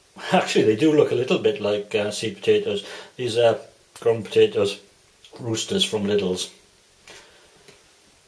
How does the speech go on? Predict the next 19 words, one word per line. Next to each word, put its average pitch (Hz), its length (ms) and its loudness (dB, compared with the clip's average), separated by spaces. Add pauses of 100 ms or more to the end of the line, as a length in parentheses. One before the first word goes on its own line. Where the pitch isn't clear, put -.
(440)
Desirees, 143 880 0 (840)
red 120 300 -4
Duke 123 240 -8
of 110 100 -8
York, 120 400 4 (840)
more 113 240 -4
Desirees, 98 800 -2 (840)
as 98 140 -4
per - 160 -4
last 104 400 -4
month. 104 260 -8
And 139 140 -4
we 135 120 -6
do, 185 360 0 (1900)
uh, 185 340 -8 (380)
the 147 140 -12
eyes 160 240 -6
are 156 60 -8
slowly, 156 760 -4